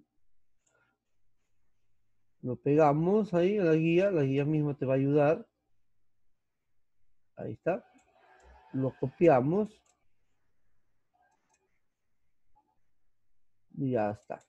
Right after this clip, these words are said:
Listo. Ahí tengo. <clears throat> Vamos ahora a biselar estos rectángulos. Los biselamos en las esquinas superiores así.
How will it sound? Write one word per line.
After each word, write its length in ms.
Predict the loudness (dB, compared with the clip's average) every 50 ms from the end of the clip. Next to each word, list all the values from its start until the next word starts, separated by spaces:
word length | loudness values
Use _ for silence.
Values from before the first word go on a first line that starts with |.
| _ _ _ -20 -20 -20 _ _ _ _ -12 -8
Listo. 360 | -6 -6 -6 -8 -10 _ _ _ _ _ _ _
Ahí 240 | -4 -2 -2 -2 -2
tengo. 360 | -2 -2 -2 -2 -2 -4 -12 _ _ _ _ _ _ _ _ _ _ _ _ _ _ _ _ _ _ _ _ _ _ -20 -20 -20 -20 _ _ _ _ -20 0 6
<clears throat> 420 | 8 10 10 10 10 8 6 4 2
Vamos 420 | 4 6 6 6 6 4 4 6
ahora 560 | 8 10 10 10 10 10 8 8 6 2 -4 -14 _ _ _ _ _ _ _ _ _ -2
a 100 | 0 2
biselar 680 | 4 4 2 4 6 8 10 10 10 10 8 6 4 -4 -18 _ _ _ _ _ _ -10
estos 340 | -10 -8 -4 -2 -2 -2
rectángulos. 600 | -2 -2 -2 0 2 2 4 4 4 4 4 2
Los 140 | 0 0 -2
biselamos 920 | -2 -2 -2 0 2 4 4 4 4 2 2 0 0 -2 -2 -6 -12 _ _ _ _ _ _ _ _ _ _ _ _ _ _ _ _ _ _
en 160 | -10 -8 -6 -6
las 140 | -6 -8 -10 _ _ _ _ _ _
esquinas 340 | _ -8 -4 -2 -2 -4 -4
superiores 540 | -6 -6 -4 -2 0 2 2 0 0 -4 -8
así. 220 | -14 -16 _ _